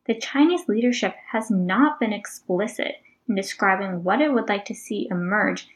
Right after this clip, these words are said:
in place of the existing architecture and norms. What types of mechanisms, institutions, norms, and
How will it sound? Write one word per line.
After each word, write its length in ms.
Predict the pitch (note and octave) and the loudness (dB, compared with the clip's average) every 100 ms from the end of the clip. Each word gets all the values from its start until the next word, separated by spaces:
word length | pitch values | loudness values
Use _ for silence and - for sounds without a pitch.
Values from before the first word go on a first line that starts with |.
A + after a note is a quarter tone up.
| _ | _
in 160 | - F#3+ | -4 -4
place 380 | - - D4+ - | -4 -2 -2 -2
of 140 | A#3 | -4
the 100 | - | 0
existing 500 | F3+ - G#3+ - A#3+ - | -2 -2 -8 -4 -2 2
architecture 720 | F#3 - - F#3+ - - - | 0 -2 -6 -6 -6 -6 -4
and 160 | F#3 F3+ | -4 -4
norms. 500 | E3+ D#3+ E3 F3 - _ _ _ _ _ _ - | -4 -6 -6 -12 -18 _ _ _ _ _ _ 2
What 240 | C#4 E4 | 4 4
types 260 | D4+ D4+ - | 2 2 2
of 140 | G#3 | 2
mechanisms, 760 | F#3+ G3+ - A3+ A#3 A3+ A#3 A#3+ | 2 2 2 -2 0 0 0 0
institutions, 880 | G3+ - - - G#3+ - G#3+ G3+ - | -4 -4 -6 -4 -2 -2 -2 -6 -6
norms, 460 | G3 F#3+ G#3 A#3 A#3+ | -2 0 4 4 2
and 180 | - - | 0 -2